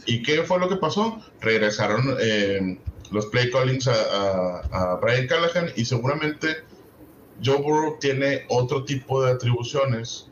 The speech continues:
de poder tener más, eh, decisión dentro del campo. Digo, a pesar de que siempre la tiene, pero como que, eh, las jugadas y, y que, que, que mandaba Zach,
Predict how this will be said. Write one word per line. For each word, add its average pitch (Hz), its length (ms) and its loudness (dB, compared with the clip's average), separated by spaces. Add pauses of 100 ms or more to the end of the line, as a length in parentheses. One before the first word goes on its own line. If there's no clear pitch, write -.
(100)
de 101 760 2 (100)
poder 110 360 2
tener 117 340 0 (180)
más, 131 720 0 (420)
eh, 113 360 2
decisión 123 440 0
dentro 120 280 2
del 101 100 -2
campo. 127 340 -2 (640)
Digo, 143 120 4
a 143 120 4
pesar 143 260 0
de - 100 -4
que 175 100 -2
siempre 160 280 0
la 160 140 2
tiene, 180 380 -2
pero 117 420 2 (240)
como 123 280 2
que, 117 360 -2
eh, 107 920 2
las 120 180 0
jugadas 123 580 0
y, 104 280 0
y 98 580 -2
que, 104 360 -2
que, 98 760 0
que 117 100 -2
mandaba 120 400 2
Zach, 135 360 -2